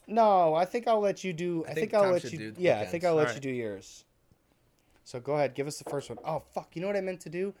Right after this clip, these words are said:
Speaker 1: Get the whiteboard so we can see it, 'cause I feel like it'd be way different if we can see it. Ah, forget
Speaker 2: okay.
Speaker 1: it. Forget it.
Speaker 2: We'll just
Speaker 3: No
Speaker 2: have to do
Speaker 3: whiteboard.
Speaker 2: it with the ears.
Speaker 1: No whiteboard.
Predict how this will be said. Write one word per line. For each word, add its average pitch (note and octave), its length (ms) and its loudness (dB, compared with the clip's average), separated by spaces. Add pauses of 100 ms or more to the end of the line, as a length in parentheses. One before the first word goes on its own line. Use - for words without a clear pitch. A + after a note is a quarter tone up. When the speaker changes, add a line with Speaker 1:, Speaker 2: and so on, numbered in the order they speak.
(240)
Speaker 1:
Get D3 160 -6
the B2+ 80 -8
whiteboard C3 400 -4
so A#2+ 80 -10
we A2+ 60 -10
can A2+ 140 -18
see D#3 320 -10
it, - 140 -16
'cause - 120 -18
I A#2 40 -12
feel D#3+ 160 -8
like C3 60 -10
it'd A#2+ 120 -10
be A#2 60 -12
way A#2 200 -8
different A#2 300 -12
if A#2+ 40 -20
we A2+ 60 -14
can G2+ 160 -20
see - 240 -16
it. - 120 -18 (1120)
Ah, F#3+ 520 -14 (300)
forget C3+ 320 -2
Speaker 2:
okay. A#2 100 -4
Speaker 1:
it. - 40 -18 (220)
Forget C#3+ 340 0
it. - 140 -10 (220)
Speaker 2:
We'll G#2+ 140 -18
just B2 80 -14
Speaker 3:
No B2+ 80 -8
Speaker 2:
have C3 100 -4
to C#3 140 -2
do B2 120 -8
Speaker 3:
whiteboard. A#2+ 140 -4
Speaker 2:
it B2+ 40 -8
with B2 180 -10
the B2 120 -10
ears. G#2+ 420 -10
Speaker 1:
No C3+ 160 -6
whiteboard. A#2 460 -6